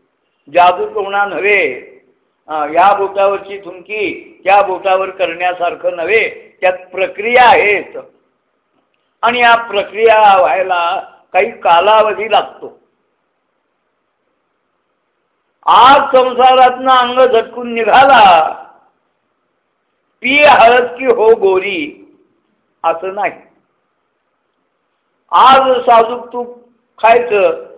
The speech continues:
आणि आरशात उद्या किती तुकतुकी आली पाहायचं, असं होत नाही. काल आपण गोरांचं चरण पाहिलं होतं, करावी तातडी, परमार्थाला लागण्याची तातड करायची आहे.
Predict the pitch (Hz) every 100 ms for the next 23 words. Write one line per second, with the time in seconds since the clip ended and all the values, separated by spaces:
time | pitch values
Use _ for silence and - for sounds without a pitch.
0 | - 214 226 208 196 202 226 220 202 226
1 | 214 147 - - 233 240 262 - 226 -
2 | 226 196 233 220 214 214 240 196 170 185
3 | 175 170 - - 180 180 214 175 180 -
4 | 185 135 139 170 139 101 _ _ _ _
5 | _ _ _ _ _ _ _ _ _ _
6 | _ _ _ _ _ - 180 190 190 196
7 | 196 - 185 190 196 196 190 190 190 196
8 | 208 208 196 143 - _ _ 196 202 208
9 | 202 214 214 214 185 - 196 214 226 -
10 | _ _ _ _ _ 156 - - _ _
11 | _ _ _ 175 190 208 254 262 254 226
12 | 247 254 262 240 240 254 247 269 - 262
13 | 240 269 269 262 247 226 - - 135 -
14 | _